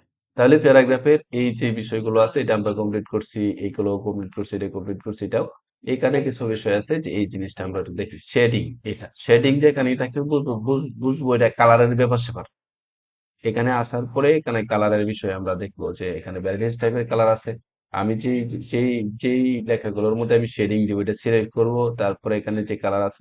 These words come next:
তার কোনো একটা সিলেক্ট করব, করে আর আমি একটা কালার দিয়ে দিব, শেডিং হয়ে গেল। মানে এটার পিছনে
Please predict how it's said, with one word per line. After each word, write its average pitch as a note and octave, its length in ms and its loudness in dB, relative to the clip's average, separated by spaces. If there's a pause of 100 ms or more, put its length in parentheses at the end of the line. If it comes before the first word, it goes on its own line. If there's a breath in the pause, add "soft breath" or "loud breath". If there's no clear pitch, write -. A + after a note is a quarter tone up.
তার G2 180 -2
কোনো F#2+ 180 -6
একটা F#2 180 -6
সিলেক্ট A#2+ 260 -6
করব, B2 120 -4 (120)
করে A2+ 180 0
আর F2+ 160 -2
আমি E2 140 -8 (400 soft breath)
একটা F#2+ 240 -10
কালার F2+ 220 -2
দিয়ে F#2 160 0
দিব, E2+ 80 -6 (200)
শেডিং G#2+ 260 2 (100)
হয়ে G#2 200 0
গেল। E2 120 -4 (260)
মানে F#2+ 240 -6
এটার F#2+ 220 -6
পিছনে G2+ 300 -4